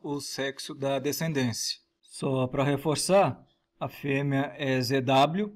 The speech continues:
ela é heterogamética, e o macho, Z Z,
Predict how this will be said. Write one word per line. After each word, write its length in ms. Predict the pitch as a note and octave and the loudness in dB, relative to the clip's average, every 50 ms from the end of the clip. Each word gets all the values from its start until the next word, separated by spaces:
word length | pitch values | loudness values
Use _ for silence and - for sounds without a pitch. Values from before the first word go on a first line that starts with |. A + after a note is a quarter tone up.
| - | -14
ela 380 | - D#3+ C3+ B2+ B2 B2 A#2+ A#2 | -10 -8 -4 -2 0 2 2 2
é 320 | A#2 A#2+ A#2 A2+ A#2 - _ _ _ - | 2 0 0 -2 -6 -10 _ _ _ -14
heterogamética, 1040 | C#3+ C#3+ E3+ - A#2+ A#2+ B2 A#2+ B2+ B2 B2+ B2+ B2+ B2+ B2+ - F3 - G#3+ G#3+ G#3 - - - _ _ _ _ _ _ _ - | -12 -12 -10 -8 -4 -4 0 2 2 4 4 4 4 4 4 0 -2 -2 -4 -4 -6 -8 -20 -20 _ _ _ _ _ _ _ -6
e 60 | A3 | -2
o 60 | A3+ A3 | 2 4
macho, 580 | F#3 D#3 C#3+ D3 D#3 D3+ - - F#3+ F#3 F#3+ F#3 - _ - D#3+ | 6 6 6 6 4 4 0 -2 -4 -4 -4 -6 -14 _ -12 -8
Z 240 | C#3 C3+ F3 F3+ | -2 2 4 4
Z, 460 | E3 A#2+ A#2 C3+ C#3 C3 A2 - - | 4 4 4 2 2 2 0 -2 -8